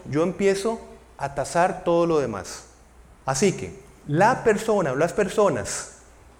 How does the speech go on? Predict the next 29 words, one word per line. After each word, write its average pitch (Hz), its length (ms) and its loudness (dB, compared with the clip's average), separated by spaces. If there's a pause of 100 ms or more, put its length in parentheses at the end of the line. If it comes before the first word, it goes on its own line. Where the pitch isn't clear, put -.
(120)
que 151 120 2
no 170 140 2
se 202 140 0
acomodan 208 680 4 (280)
a 147 120 -4
mi 147 180 -2
propia 233 500 0
sabiduría, 226 720 -2 (1040)
yo 143 180 0
los 190 160 2
voy 185 180 2
a 185 100 4
ver 175 340 2
como 143 300 0
algo 151 180 -2
amenazante 151 680 -6
para 135 200 -6
mi 131 120 -6
vida. 185 280 -2 (1300)
Y 220 140 2
por - 320 -2
tanto, 214 420 0 (160)
para 127 260 -2
poderme 143 680 2 (420)
proteger, 208 600 2
según 131 320 -6
yo, 185 400 0 (800)
utilizo 170 580 2
entonces 196 800 -4